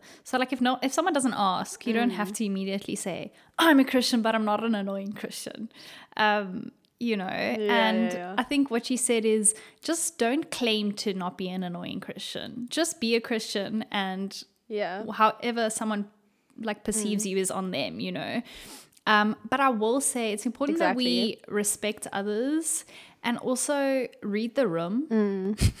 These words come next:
Speaker 1: <laughs> Just read the room.
Speaker 2: Hundred percent.
Speaker 1: In general, like, I, like, I look at the way Paul ministered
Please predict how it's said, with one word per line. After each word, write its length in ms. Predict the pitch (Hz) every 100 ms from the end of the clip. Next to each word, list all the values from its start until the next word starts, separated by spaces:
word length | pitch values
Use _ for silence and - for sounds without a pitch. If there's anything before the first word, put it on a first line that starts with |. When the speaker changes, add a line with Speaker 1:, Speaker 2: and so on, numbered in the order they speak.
| - - -
Speaker 1:
<laughs> 460 | - _ - - _
Just 160 | - -
read 200 | 226 220
the 120 | 196
room. 340 | 185 180 202 208
Speaker 2:
Hundred 400 | - 220 202 269
percent. 180 | 294
Speaker 1:
In 60 | 233 233
general, 360 | 208 208 226 262 - -
like, 400 | - 262 247 247 247
I, 180 | - 254 - - _ _ _ _ _
like, 200 | 240 240
I 80 | 240
look 220 | 233 233
at 60 | 277
the 60 | 254
way 140 | 220
Paul 340 | 220 - 226 214
ministered 800 | 185 180 185 - - - 214